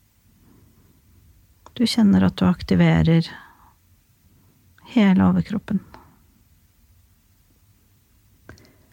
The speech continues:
Og når du kjenner at du har fått et mykt og rolig pustemønster, så ser du om du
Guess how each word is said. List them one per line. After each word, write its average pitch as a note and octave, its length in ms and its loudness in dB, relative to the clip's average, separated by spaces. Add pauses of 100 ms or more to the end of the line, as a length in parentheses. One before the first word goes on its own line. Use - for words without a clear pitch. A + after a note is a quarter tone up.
(1300)
Og F#3 80 2
når E3 220 2 (100)
du D#3+ 120 2 (760)
kjenner E3+ 420 0
at E3+ 160 -4
du - 60 0
har F3+ 100 -2
fått - 380 -8
et - 400 -6 (1500)
mykt F#3+ 560 0
og F#3 80 0
rolig E3+ 640 2 (1400)
pustemønster, F3+ 880 0 (1800)
så - 220 -8
ser A#3+ 260 0
du A#3 80 2
om A3+ 160 4
du A3+ 140 2